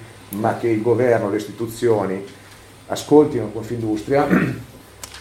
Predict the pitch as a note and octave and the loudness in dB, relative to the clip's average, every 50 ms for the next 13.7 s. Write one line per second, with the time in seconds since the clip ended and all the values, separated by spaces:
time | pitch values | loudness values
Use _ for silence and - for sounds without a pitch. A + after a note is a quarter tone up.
0 | - - - - - A#2+ A#2+ A2+ A2 G#2+ G#2+ - - A#2 - - - B2 A#2+ A#2+ | -18 -14 -10 -6 2 4 4 6 6 4 4 4 2 2 0 2 0 2 2 4
1 | A#2 A2+ A2 B2 C#3+ D3 C#3 B2+ - C3+ B2+ B2 A#2 A#2+ A#2+ B2 C3 - - A2 | 4 2 2 4 4 2 2 2 2 2 2 4 4 4 4 2 0 0 0 -2
2 | - - - A2+ A2 A#2 A#2+ A2+ A2+ A2 G#2+ G#2 A2 A2+ A2+ A2+ - - - - | -2 0 -2 0 2 2 2 2 4 2 2 2 2 0 -2 -4 -8 -8 -8 -8
3 | - - - - - - - - - - - - - A#2 A2 G#2+ G#2 G#2 G#2 - | -8 -8 -14 -20 -20 -20 -20 -20 -20 -20 -20 -14 -10 -4 0 0 2 2 0 0
4 | - F#2+ F#2 - A2+ - - F#2+ G2 G2+ G2 G#2+ G#2+ G#2+ A#2 A2+ A2 A2 G#2 A2 | 2 2 2 2 0 -4 -4 -4 -2 -2 -2 -2 -2 2 4 4 6 6 6 4
5 | A#2 A#2 A#2 A#2 - - - - - - - A2 - G#2+ G#3 B2 - A#2 A2 G2+ | 4 2 2 0 -6 -12 -16 -12 -10 -10 -8 -6 -6 -4 -6 -4 -4 -4 -4 -4
6 | F#2+ G2 G#2 F#2 F#2+ F2 D#2+ D#2+ - E2 - - - - - - - - - - | -4 -4 -2 0 0 0 -2 -4 -6 -8 -8 -8 -10 -14 -18 -20 -20 -20 -20 -20
7 | - - - F#2+ G2 G2+ G2+ G2+ G2+ G2 G2 F#2+ F#2+ F#2 G2 G2 G2+ G#2 A2+ A2+ | -20 -14 -6 -2 0 0 2 2 2 2 2 2 0 0 0 2 2 2 4 4
8 | A2+ G#2+ - - G#2+ G2 F#2+ F#2 F2 E2+ F2 - - - - F2+ E2 F#2+ G2+ F#2 | 4 2 2 2 2 2 2 2 0 0 -2 -6 -10 -12 -8 -4 -2 -2 -2 -2
9 | G2+ G#2 F#2 E2+ F2+ E2 F#2+ F#2+ F2 F#2+ F#2 F2 - - F#2 F2 E2+ - G2 G#2 | -2 -4 -4 -4 -4 -2 -2 -2 0 2 2 2 0 -2 -6 -8 -8 -6 -4 -2
10 | G#2 G2+ G2 F#2+ F#2 F#2 F2+ - F2+ D#2+ - - F2+ F#2+ G2 F#2+ - F2+ F2+ F2 | 0 0 0 0 0 0 -2 -2 -6 -6 -6 -4 -2 0 0 0 0 -2 -2 0
11 | F#2 F#2+ F#2 F2+ E2+ F2+ F#2 E2+ E2 - - - - - - - - - F2+ F#2+ | 2 2 2 2 0 0 -2 -2 -4 -6 -12 -20 -20 -20 -20 -20 -20 -6 -2 -2
12 | F#2 F#2 G2+ G3 - - F#2+ G2 G2 - B2 A2+ G2 F#2 F#2 G2 G2 - F#2+ F#2+ | 0 0 0 -2 -2 -2 -4 -6 -4 -2 0 0 0 0 -2 -6 -6 -6 -4 -4
13 | F#2+ G2+ G2 F#2+ G2 F#2+ F#2 F#2 F#2 F2+ F#2+ F2+ F2 - | -4 -4 -6 -6 -6 -6 -4 -4 -4 -2 -2 -4 -4 -4